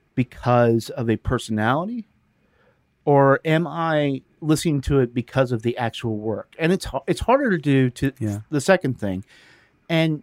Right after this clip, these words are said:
Speaker 1: when you do that, though, you find some, like, really not impactful, but really, like, phenomenal work. And, and y-, it feels like you get a little closer to the artist, to artists in general,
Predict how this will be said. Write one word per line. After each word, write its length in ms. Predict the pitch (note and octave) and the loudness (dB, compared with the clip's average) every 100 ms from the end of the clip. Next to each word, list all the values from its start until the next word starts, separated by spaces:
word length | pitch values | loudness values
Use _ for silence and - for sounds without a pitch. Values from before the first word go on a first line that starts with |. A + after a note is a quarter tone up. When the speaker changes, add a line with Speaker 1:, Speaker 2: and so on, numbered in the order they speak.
| _ - | _ -4
Speaker 1:
when 240 | D#3+ D#3+ | 0 2
you 100 | C#3+ | 0
do 260 | B2 A3+ A#3+ | 0 0 4
that, 220 | D3 A#2+ | 4 4
though, 140 | B2+ | 2
you 220 | B2 C#3 D#3+ | 2 0 -6
find 400 | - D#4+ F4 - | -6 -4 -4 -2
some, 160 | D#3+ | 0
like, 160 | C3+ A#2 A3+ | 0 -2 -2
really 540 | D4+ E4 C3+ G#2+ G2+ _ _ _ _ _ _ _ _ _ _ _ _ _ | 0 2 2 -2 -8 _ _ _ _ _ _ _ _ _ _ _ _ _
not 460 | G3 G#3 C4 C4+ - _ _ _ | -4 0 2 0 -2 _ _ _
impactful, 720 | E3 C#3 - F#3+ - - D3 | -4 -4 0 -2 -2 -4 -2
but 120 | C3 A#2 | -2 -6
really, 800 | D#3 E3 F#3 G#3 D3 A#2 G#2 - _ | -8 -2 4 4 6 2 0 -8 _
like, 180 | C3+ A#2+ | -4 -4
phenomenal 640 | - D3 C#3 D3+ D#3 C3 A2+ | -2 -2 0 0 2 0 0
work. 280 | C#3+ D3 D#3+ | 0 0 2
And, 160 | F#3 - | 0 0
and 220 | F3 F#3+ - _ | -2 -2 -4 _
y-, 160 | F3 E3 _ _ _ - - - _ _ _ - _ _ _ | -8 -8 _ _ _ -20 -20 -20 _ _ _ -20 _ _ _
it 80 | C#3+ | -20
feels 560 | - G3+ A#3+ A#3 F#3 | -8 -2 0 -2 0
like 200 | E3+ C#3 | 0 2
you 80 | C3+ | 0
get 200 | C#3 D3+ | 2 4
a 40 | D3 | 4
little 220 | D3 B2+ | 4 2
closer 380 | - B2+ - A#2+ | 2 0 2 -2
to 120 | A2+ | 0
the 140 | A2 | 2
artist, 540 | G2 E2+ - - - _ _ - | 0 -2 -8 -16 -18 _ _ 0
to 160 | F#3 | 4
artists 400 | E3+ D3+ C#3 - | 6 4 2 -4
in 200 | F#3 B2 | -4 -4
general, 500 | G#2+ A#2 G#2 D#2+ - | -2 -4 -4 -8 -14